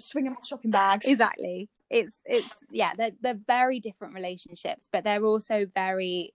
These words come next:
Speaker 2: very important to keep them both going. And you just don't know what friendships you're gonna, you know, develop. It's
Speaker 1: Yeah.
Speaker 2: exciting.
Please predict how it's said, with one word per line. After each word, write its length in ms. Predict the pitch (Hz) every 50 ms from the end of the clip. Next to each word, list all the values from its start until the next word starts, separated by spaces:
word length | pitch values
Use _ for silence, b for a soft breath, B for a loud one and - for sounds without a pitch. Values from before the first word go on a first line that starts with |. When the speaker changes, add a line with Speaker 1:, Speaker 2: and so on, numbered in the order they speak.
| _ -
Speaker 2:
very 340 | 180 202 175 180 185 180
important 460 | 175 185 180 - 190 180 131 92 127 -
to 100 | - -
keep 200 | - - 170 -
them 80 | 180 180
both 260 | - 180 170 170 -
going. 480 | - 175 175 180 175 170 170 170 175 - -
And 320 | - 190 190 190 190 202 - -
you 220 | - 254 294 311
just 160 | 403 392 -
don't 160 | 381 339 269
know 80 | 247 233
what 180 | 208 190 - -
friendships 340 | 208 190 190 - - -
you're 80 | - 185
gonna, 320 | - 170 180 180 175 180 - _ _
you 140 | - 240 220
know, 100 | 185 175
develop. 520 | 175 - 170 190 254 339 294 - - - - _ _
It's 300 | - - - 247 269 277
Speaker 1:
Yeah. 40 | 349
Speaker 2:
exciting. 760 | 285 - 294 302 359 214 202 202 208 - - - - 220 240